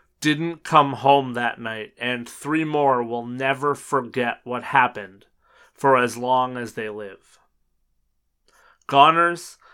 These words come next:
thank you again so much for tuning in and again, as always, supporting the podcast. Thank you for tuning in each and every week, and I hope that you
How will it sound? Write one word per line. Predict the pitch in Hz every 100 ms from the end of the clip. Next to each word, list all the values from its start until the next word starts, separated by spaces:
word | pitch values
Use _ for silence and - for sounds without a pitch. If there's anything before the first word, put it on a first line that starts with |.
| _ _
thank | - 160 165 -
you | 147 160 170
again | 175 151 147 139 135
so | 127 - 151 147
much | 143 127 -
for | - 123
tuning | - 156 147 156 151
in | 143 143 147
and | 156 139 139 139
again, | 123 135 139 143 143
as | 135 131 123
always, | - 143 143 123 120 120
supporting | - 131 - 151 139 135 131
the | 123
podcast. | 120 131 123 - 110 101 - - _ - - - - _
Thank | - 156 156 147 170
you | 165
for | - 151 131
tuning | - 156 151 151 143
in | 139 139 139 _
each | 160 170 175 - -
and | 139 135 135 131
every | 127 123 127 123
week, | 113 98 _ - -
and | 123 131 135 135
I | 139 135
hope | 147 156 156
that | 151 147 135
you | 151 180 151 160